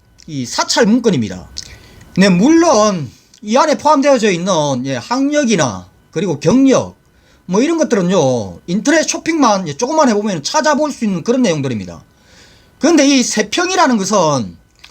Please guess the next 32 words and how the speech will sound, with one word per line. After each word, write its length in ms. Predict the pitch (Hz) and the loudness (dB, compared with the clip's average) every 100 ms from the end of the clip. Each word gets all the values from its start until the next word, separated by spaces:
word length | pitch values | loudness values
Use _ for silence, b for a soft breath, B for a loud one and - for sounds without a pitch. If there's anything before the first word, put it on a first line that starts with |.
| b _ | b _
아주 260 | 233 302 269 | 0 0 0
제 180 | 220 | 0
주관적인 520 | 220 330 381 359 339 240 | 0 -2 -2 0 0 2
내용이 380 | 185 196 175 | 2 0 -4
들어가 220 | - - 165 | -4 -4 -4
있습니다. 460 | - 135 107 87 - _ _ b b b b b - | -6 -8 -10 -14 -20 _ _ b b b b b 0
역시 300 | 294 - 349 | 2 2 0
지금 220 | 311 254 | 2 2
이 120 | 220 | 2
재판부 420 | - 381 359 320 | 0 0 0 0
성향을 420 | 262 208 254 302 196 | -2 0 2 2 0
분석을 400 | 277 277 233 190 | -4 -2 0 0
한 260 | 180 156 - - | -2 -6 -10 -2
이 280 | 339 339 | 2 4
문건에도요, 920 | 254 339 294 262 180 160 156 123 107 104 b b b | 2 0 -2 -2 0 -2 -2 -4 -8 -14 b b b
세평이라고 800 | - 208 - - 370 403 370 240 | -6 -4 -2 0 0 2 0 2
되어 160 | 240 | 2
있지만은, 500 | 208 139 185 170 143 | 2 0 -6 -4 -4
예, 120 | 135 117 | -6 -6
검찰에 1000 | - 139 - - 311 349 208 143 107 - B B | -6 -6 -4 -2 0 2 2 0 -2 -8 B B
아주 300 | - 330 330 | -2 0 -2
주관적인 560 | - 349 370 370 330 262 | -6 -4 -2 0 0 2
내용들이, 440 | 208 208 214 190 | 2 0 0 0
예, 380 | 160 139 107 90 _ | 0 0 -4 -10 _
들어가 260 | 233 277 220 | -4 0 0
있는 160 | 160 | -2
것입니다. 760 | 214 220 147 120 113 92 90 110 - _ B B B B B B | -4 -4 -4 -4 -6 -8 -12 -16 -20 _ B B B B B B
여기에 440 | 214 392 359 285 202 | 2 2 2 2 0
제가 240 | 190 226 | 0 0
무엇만 440 | 160 143 254 370 349 | 0 0 0 0 0
바꾼 280 | 220 220 | -2 -2
것입니까? 600 | 208 202 156 120 104 90 | -4 -4 -6 -10 -12 -16